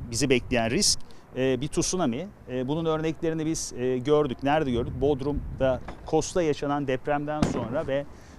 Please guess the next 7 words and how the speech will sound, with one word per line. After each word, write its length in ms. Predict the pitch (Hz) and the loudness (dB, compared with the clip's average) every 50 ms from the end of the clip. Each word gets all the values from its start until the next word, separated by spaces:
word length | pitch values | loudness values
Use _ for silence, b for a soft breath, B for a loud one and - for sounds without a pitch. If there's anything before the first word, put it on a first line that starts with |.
| B B - | B B 2
e, 400 | 127 127 127 127 123 127 131 117 | 4 6 8 8 8 8 6 4
Seferihisar 720 | - - - 147 - 175 202 208 185 - - 165 131 117 | 2 2 2 4 4 4 2 2 2 2 4 4 4 4
depreminden 640 | 113 123 123 - 131 135 131 139 139 147 151 147 147 | 2 0 -2 0 -2 0 0 0 0 0 0 0 0
sonra 460 | 135 - - 123 123 135 165 190 202 B B B B B B | -2 -2 -4 -4 -2 -2 -2 -2 -2 B B B B B B
tsunami 420 | - 160 151 - 180 180 175 170 | -2 0 0 2 2 2 4 4
etkisini 580 | 160 151 - - 160 143 131 - 180 175 190 165 | 2 2 2 0 -2 -2 0 0 0 0 0 0
gördük. 440 | 147 151 156 143 127 120 135 185 | 6 6 6 6 6 4 -2 -4